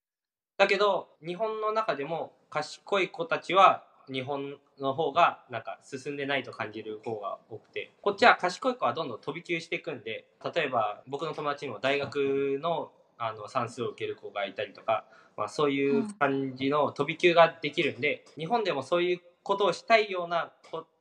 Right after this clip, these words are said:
Speaker 1: 子たちにとっては、まあ、進んでないと思う可能性があるんですけど、
Speaker 2: あー。
Speaker 1: だけど基本的にその学年に適したレベルの算数でいうと日本の方が、あの、進んでるって感じます。
Speaker 2: はあ。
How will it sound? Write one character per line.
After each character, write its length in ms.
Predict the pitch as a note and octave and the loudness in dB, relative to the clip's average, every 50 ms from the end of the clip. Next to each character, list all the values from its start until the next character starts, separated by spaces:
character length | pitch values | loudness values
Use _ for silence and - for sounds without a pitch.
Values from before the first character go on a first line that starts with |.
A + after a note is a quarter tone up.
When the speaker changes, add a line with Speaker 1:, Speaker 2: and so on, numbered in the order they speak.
| _ _ | _ _
Speaker 1:
子 80 | - F3 | -8 -6
た 120 | - E3+ | -6 -6
ち 120 | - E3 | -6 -8
に 60 | D3+ C#3+ | -10 -10
と 100 | D#3+ - | -10 -10
っ 60 | - | -8
て 100 | _ F#3 | _ 2
は、 300 | F#3+ F#3 F3 C3 - - _ _ - - | 4 4 4 4 2 -6 _ _ -14 -10
ま 80 | B2 | -10
あ、 40 | A#2 | -10
進 280 | A#2 - C3+ A#2+ D3+ D3 | -10 -12 -16 -12 -10 -10
ん 100 | C#3 C3+ | -8 -6
で 100 | C3 B2+ | -6 -4
な 140 | C3 C3 B2+ | -2 -2 -4
い 100 | A#2 - | -4 -8
と 160 | _ A2+ A2 | _ -10 -10
思 200 | G#2+ A2 A2+ A2+ | -8 -8 -8 -10
う 40 | A2 - _ | -10 -12 _
可 100 | - - | -4 -2
能 160 | B2 A#2 A2+ A2+ | -2 -2 -4 -8
性 180 | - - A#2 G#2+ | -8 -10 -6 -2
が 100 | A2 A2 | -2 -2
あ 60 | A2 | -2
る 100 | A2 G#2 | -2 -10
ん 20 | |
で 60 | - | -14
す 80 | - A3 | -14 -10
け 80 | G3 F#3+ | -10 -10
ど、 40 | |
Speaker 2:
あ 500 | - - F#3 F3+ - - - - - - - | -10 -10 -14 -14 -12 -14 -14 -14 -16 -6 -6
ー。 20 | |
Speaker 1:
だ 60 | F#3 | -2
け 80 | F3+ F3+ | 0 0
ど 60 | E3+ | -2
基 160 | E3+ - G3+ | -2 -4 0
本 180 | F#3+ A#3+ A#3+ A#3+ | 2 2 2 2
的 260 | - A#3+ A#3+ - A#3 | 0 -4 -4 -2 -4
に 300 | A#3+ B3 A3+ F3+ - - _ | -2 0 0 -2 -2 -8 _
そ 140 | - D3 C3+ | -2 -2 0
の 280 | B2+ A#2+ A#2+ A#2 G#2+ - _ - _ _ _ _ _ | 0 0 -2 -4 -6 -12 _ -20 _ _ _ _ _
学 280 | C#3+ D3 - - F#3+ | 4 4 4 2 -2
年 240 | F3+ F3+ F3+ F3+ F3+ - | -2 -2 -2 -4 -6 -6
に 300 | D#3+ G3 G3+ - - _ _ _ _ _ | -4 -4 -4 -4 -4 _ _ _ _ _
適 260 | - E3 - G3+ G3+ | -12 -8 -6 -6 -8
し 80 | - - | -4 -2
た 120 | D3+ B2+ | 0 0
レ 80 | B2 A#2+ | 0 0
ベ 120 | B2 A#2 | -2 -4
ル 80 | A2+ G#2+ | -6 -8
の 80 | G2+ | -12
算 240 | - - A#2+ A2+ A2 | -8 -6 -8 -8 -8
数 260 | - - A#2 A2 - - _ _ _ _ - | -8 -8 -8 -8 -8 -10 _ _ _ _ 0
で 100 | C#3 C#3+ | 0 2
い 120 | D3 D#3+ | 2 0
う 60 | D#3+ | 0
と 140 | - G#3 F3+ | 2 2 2
日 120 | D3 C#3 C3 | 2 0 0
本 180 | D3 C#3 C3+ | 0 -4 -2
の 120 | C3 B2+ A#2 | -2 -2 -2
方 120 | B2 A#2+ | -2 -2
が、 260 | A#2 B2 B2+ A#2+ - - - - _ _ _ _ _ _ | 2 4 4 2 2 -4 -16 -20 _ _ _ _ _ _
あ 160 | A#2+ A2+ G#2+ | -2 -2 -2
の、 120 | G#2 G2+ | -2 -6
進 300 | G2+ - A#2 A2 - A#2 | -10 -10 -12 -8 -8 -8
ん 60 | A2+ | -4
で 100 | G#2+ G#2+ | -2 -2
る 180 | G2+ G2+ G2+ - _ | -2 -2 -4 -8 _
っ 40 | _ | _
て 300 | F2+ E2+ F2 E2 - _ _ | -10 -10 -10 -10 -14 _ _
感 180 | - G#2+ G2+ | -16 -14 -14
じ 80 | F#2+ F2+ | -12 -14
ま 140 | F2 E2+ - | -16 -18 -20
す。 100 | - - - | -20 -18 -16
Speaker 2:
は 240 | - - - A3+ A3 | -14 -12 -12 -10 -10
あ。 420 | G3+ G3 F#3+ F3+ F3 F3 F3 F3 | -10 -12 -12 -12 -12 -12 -12 -14